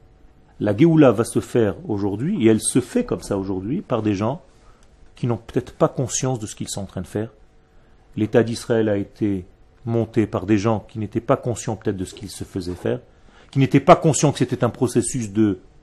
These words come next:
libération, de Géoula divine, mais qui ont fait ce qu'ils avaient fait. Tout en faisant des bêtises toute la journée peut-être,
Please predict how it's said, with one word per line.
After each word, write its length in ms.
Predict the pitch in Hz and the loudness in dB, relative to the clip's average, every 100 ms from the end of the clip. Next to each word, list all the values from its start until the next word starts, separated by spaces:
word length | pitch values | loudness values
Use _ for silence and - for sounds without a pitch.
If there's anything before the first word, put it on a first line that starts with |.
| _ - | _ -8
libération, 640 | 123 135 131 113 113 131 | -2 4 6 6 4 0
de 140 | 117 110 | 2 2
Géoula 340 | 101 110 113 104 | 4 4 4 2
divine, 460 | 98 92 113 151 - - - - - - - | 0 -4 -2 -2 -6 -16 -20 -20 -20 -12 -4
mais 80 | 330 | 0
qui 140 | - | 2
ont 80 | 285 | 4
fait 160 | - | 4
ce 80 | 294 | 4
qu'ils 180 | - 254 | 4 2
avaient 180 | 254 240 | 2 0
fait. 200 | - 233 - - _ - - _ _ _ _ _ _ - - | -4 -8 -12 -20 _ -20 -20 _ _ _ _ _ _ -20 4
Tout 260 | 240 226 | 4 6
en 60 | 190 | 4
faisant 360 | - 156 143 175 | 8 8 8 6
des 120 | 131 | 6
bêtises 480 | 113 123 - 135 147 | 6 4 4 -4 -4
toute 140 | 139 | 0
la 80 | 120 | 2
journée 320 | 101 104 104 | 2 0 0
peut-être, 500 | 107 110 170 - - | 0 2 0 0 -12